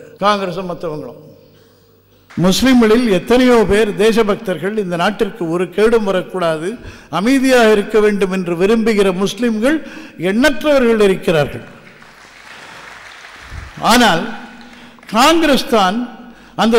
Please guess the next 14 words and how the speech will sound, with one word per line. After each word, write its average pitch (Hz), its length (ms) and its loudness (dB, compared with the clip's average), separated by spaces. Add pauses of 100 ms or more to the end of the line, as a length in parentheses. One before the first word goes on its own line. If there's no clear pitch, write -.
சமுதாயத்தையே 269 840 4
ஒரு 202 200 4
தீவிரவாத 285 560 4
சமுதாயம் 220 540 0
போல் 190 180 0
பாவித்து, 190 480 -2 (580)
தீவிரவாதிகளிடம் 269 920 4
கருணை 240 340 2
காட்டினால் 254 500 2
முஸ்லிம்களின் 285 720 4
ஓட்டு 240 240 2
கிடைக்கும் 202 420 0
என்று 165 140 -4
நம்புகிறது. 147 520 -4